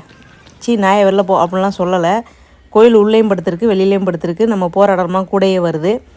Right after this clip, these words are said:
So, ரொம்ப, எனக்கு ரொம்ப பிடிச்ச இடமா தான் இதை பார்க்குறேன். ஓகே, அப்படியே கோயிலுக்கு மேலே ஸ்டெப்ஸில் ஏறி நடந்து வந்தோம் அப்படின்னா,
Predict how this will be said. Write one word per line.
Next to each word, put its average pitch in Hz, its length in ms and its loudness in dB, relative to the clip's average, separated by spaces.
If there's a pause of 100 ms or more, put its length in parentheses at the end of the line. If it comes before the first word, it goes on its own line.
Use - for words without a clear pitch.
(360)
So, 185 520 0
ரொம்ப, 202 680 2
எனக்கு 233 340 0
ரொம்ப 247 220 2
பிடிச்ச 214 320 0
இடமா 185 360 -2
தான் 185 120 -2
இதை 175 200 -4
பார்க்குறேன். 160 420 -6 (600)
ஓகே, 202 300 -4 (180)
அப்படியே 254 340 2
கோயிலுக்கு 277 460 2
மேலே 226 340 4
ஸ்டெப்ஸில் 202 400 -4
ஏறி 208 280 2
நடந்து 196 440 -2
வந்தோம் 180 280 -4
அப்படின்னா, 170 300 -6